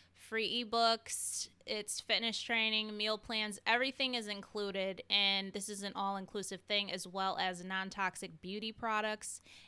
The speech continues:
and notebooks you can keep your food mood journal. So if you'd like to enter into that, you can leave a review for the Avi Unfiltered podcast, as well as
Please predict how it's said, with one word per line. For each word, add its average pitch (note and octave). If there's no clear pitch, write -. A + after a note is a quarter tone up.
and A3+
notebooks A#3
you A3+
can A3
keep A3
your G3+
food A#3
mood G#3
journal. F3+
So G#3+
if G#3+
you'd A#3
like A3
to -
enter A3
into G3+
that, G#3
you G3+
can G#3
leave G3+
a F3+
review F#3+
for G#3
the F#3+
Avi F#3
Unfiltered F#3
podcast, G#3+
as F#3
well F#3+
as F3+